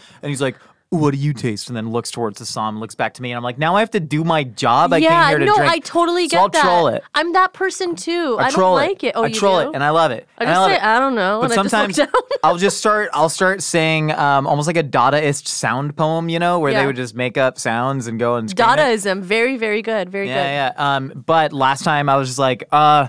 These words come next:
Speaker 1: I'm in, there's a stony brook running through a dark ravine. There's moss. It's damp. Sunlight is breaking through the canopy of the trees. You can smell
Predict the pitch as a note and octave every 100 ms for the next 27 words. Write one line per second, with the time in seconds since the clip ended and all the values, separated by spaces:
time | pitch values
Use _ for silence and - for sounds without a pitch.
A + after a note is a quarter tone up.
0 | - - _ _ _ - D3+ D#3 D#3+ D#3
1 | C#3+ C3+ _ _ _ _ _ _ _ _
2 | _ _ - C#3+ C#3 C#3 - - D3 D3
3 | A#2 G#2+ G#2+ - - A2 A2 A#2 A#2+ A2
4 | - A2 G#2 G2+ - A#2+ G2+ G#2+ G#2 A2
5 | G#2 G#2 G#2+ G#2 G2+ G2 - A#2 F#2+ A2
6 | A2+ A2 G#2+ - - - A#2+ G#2 A#2+ A#2
7 | A2 G2+ - - B2 C3 B2 A#2 B2 G#2
8 | G#2 G#2+ G2+ A2+ G2+ G#2+ G#2+ G#2+ G2+ A2
9 | G#2+ G#2+ A2 G#2 G2 - - - A#2 F2
10 | - A#2 G#2+ - A2+ - A2+ G#2 - -
11 | B2 B2 A#2+ A2